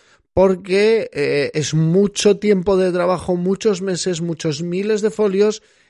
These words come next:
y queremos llegar al examen sin haber perdido nada, sin haber dejado de revisar nada y entonces la agenda se aprieta enormemente. Recordad que siempre os he dicho que, eh, poneros a estudiar primero. Sed los primeros que empecéis a estudiar,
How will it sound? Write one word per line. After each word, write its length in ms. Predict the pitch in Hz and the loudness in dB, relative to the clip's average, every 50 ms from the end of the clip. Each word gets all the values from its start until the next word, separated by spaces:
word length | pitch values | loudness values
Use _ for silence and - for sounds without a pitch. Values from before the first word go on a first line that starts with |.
| _ _ | _ _
y 120 | - 147 | -12 -8
queremos 500 | 143 - 156 170 180 202 208 190 - - _ _ _ _ _ _ _ _ _ _ | -4 -2 -2 0 0 -2 -2 -4 -6 -10 _ _ _ _ _ _ _ _ _ _
llegar 300 | - 160 180 175 196 220 | -6 -2 -2 0 0 0
al 140 | 247 254 240 | 0 2 2
examen 420 | 226 214 - - 226 233 247 262 240 | 0 0 -2 -4 -4 -2 -2 -4 -4
sin 220 | - 202 190 175 | -2 -2 -2 0
haber 200 | 160 165 156 143 | 0 0 0 0
perdido 440 | - 151 147 139 143 139 131 127 120 | -2 -4 -2 -2 -4 -4 -4 -4 -4
nada, 240 | 120 113 107 113 113 | -6 -6 -8 -8 -8
sin 240 | - - 151 147 | -8 -8 -8 -6
haber 260 | 143 143 160 190 190 175 | -4 -2 0 0 0 0
dejado 480 | 180 160 - - - 175 170 156 143 | -2 -4 -4 -4 -4 -2 0 0 0
de 100 | 139 135 | 0 0
revisar 460 | 131 127 127 127 123 113 - 131 123 | -2 -2 -2 -4 -4 -4 -6 -8 -6
nada 260 | 131 147 147 143 143 147 | -6 -6 -6 -4 -4 -6
y 40 | |
entonces 260 | 139 123 - - 120 123 | -6 -8 -8 -8 -6 -6
la 80 | 135 | -6
agenda 500 | 120 - - 135 139 135 143 147 - _ _ _ _ | -6 -6 -8 -8 -6 -4 -6 -6 -6 _ _ _ _
se 180 | _ - - 147 | _ -6 -4 -2
aprieta 340 | 143 - 156 147 - 143 | -2 0 -2 -2 -2 -2
enormemente. 680 | 127 123 123 117 123 117 127 147 147 127 - 113 101 - _ - - - _ _ | -4 -4 -4 -6 -6 -6 -6 -6 -6 -8 -10 -12 -14 -16 _ -20 -20 -20 _ _
Recordad 360 | - 147 131 139 147 160 165 - | -10 -8 -6 -4 -2 -4 -2 -2
que 120 | - 214 | -2 -2
siempre 300 | - - 214 190 - 175 | -2 -2 -6 -6 -6 -6
os 100 | 160 - | -4 -4
he 80 | 180 175 | -2 -2
dicho 460 | 190 196 180 - - 170 175 160 _ | -2 -2 -4 -4 -4 -4 -4 -6 _
que, 420 | - 156 147 151 165 175 180 - - | -6 -4 -4 -2 -2 -4 -4 -6 -10
eh, 380 | - - - 147 139 139 143 - - _ | -10 -10 -8 -6 -6 -6 -6 -8 -10 _
poneros 300 | - 151 147 185 214 190 | -8 -6 -4 -2 -2 -4
a 60 | 175 156 | -4 -6
estudiar 340 | - - 147 139 139 135 | -8 -6 -6 -4 -4 -4
primero. 480 | - 120 123 151 208 208 151 87 - - _ _ _ _ _ _ _ _ _ _ _ _ _ _ _ | -6 -8 -8 -6 -6 -6 -8 -10 -14 -18 _ _ _ _ _ _ _ _ _ _ _ _ _ _ _
Sed 240 | - - 196 220 208 | -6 -2 -2 0 0
los 220 | 226 190 - - | -2 -4 -4 -4
primeros 480 | - - 151 165 214 247 196 139 - - | -6 -8 -6 -4 -4 -4 -6 -8 -8 -10
que 60 | 135 | -10
empecéis 340 | 131 123 123 123 139 123 127 | -8 -8 -6 -6 -6 -6 -6
a 40 | |
estudiar, 460 | 117 - - 127 120 107 - - - | -8 -8 -10 -12 -12 -12 -12 -14 -16